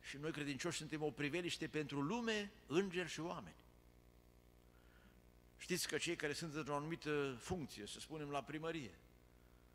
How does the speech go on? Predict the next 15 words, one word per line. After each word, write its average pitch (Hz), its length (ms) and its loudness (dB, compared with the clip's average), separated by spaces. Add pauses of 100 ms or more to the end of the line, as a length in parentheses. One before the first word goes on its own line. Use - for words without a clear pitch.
(460)
la 185 200 6
adresa 170 440 2
lor 175 200 0
sosesc, - 560 -4 (880)
adică 120 320 -4
în 139 100 -2
vederea 143 340 0
solicitării, 139 960 2
a 110 200 -4
rez-, 110 220 -6 (340)
rezolvării 135 680 2
cazurilor, 117 500 0
diferite 143 440 -6
reclamații, 120 1120 -4
cereri. 120 560 -4